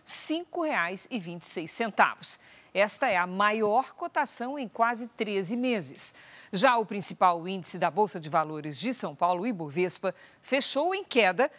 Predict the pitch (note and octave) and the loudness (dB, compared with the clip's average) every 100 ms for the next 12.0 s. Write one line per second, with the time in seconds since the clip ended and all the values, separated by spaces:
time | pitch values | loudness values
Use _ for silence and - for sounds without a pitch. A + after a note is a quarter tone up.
0 | _ F3 F#3+ F3 F#3 G#3+ A#3+ G#3 F#3 - | _ -6 0 0 0 -2 -6 -6 -6 -8
1 | - E3 D3+ - F#3+ - E3+ - A#3 F#3 | -10 -10 -10 -8 -10 -10 -12 -4 -2 -2
2 | - - - _ - D4+ - - B3 A3+ | -6 -20 -20 _ 2 2 2 0 0 2
3 | C#4+ A#3 G3 - - G3 G#3 C4+ F#3+ F#3 | 0 0 -2 0 0 -2 -4 -10 -10 -8
4 | G3 - E3 E3+ C4+ G#3+ E3+ - A3 D#3 | -10 -2 -2 -2 -6 -6 -8 -4 -4 -4
5 | - - - - - - - - _ - | -8 -12 -12 -14 -20 -20 -20 -20 _ 2
6 | G4 - C#4+ A#3 G3 F3 F3 E3+ E3 E3 | 2 4 0 2 0 0 2 0 -2 -4
7 | D#3+ - E3 F#3+ F#3+ E3+ F#3+ D#4+ C#4+ D4 | -4 -6 0 2 2 0 -2 0 0 -2
8 | F3+ G3+ F#3+ C4 C4+ - - C4+ A#3+ B3 | 0 -2 -2 -4 -4 -2 0 0 0 -2
9 | - - - A3+ G3+ F3+ D#3 E3 D3+ - | -6 -10 0 0 0 -6 -4 -8 -8 -4
10 | G3+ - C#4+ F3+ G3+ C#4+ G3+ F3 F3 F3+ | -4 -2 -6 -8 -10 -8 -2 0 -2 -10
11 | D#3 G3 A3+ D#3+ F3+ C#3 C#3+ F#3+ F3+ - | -8 -4 -4 -2 -4 -4 -2 -2 -2 -6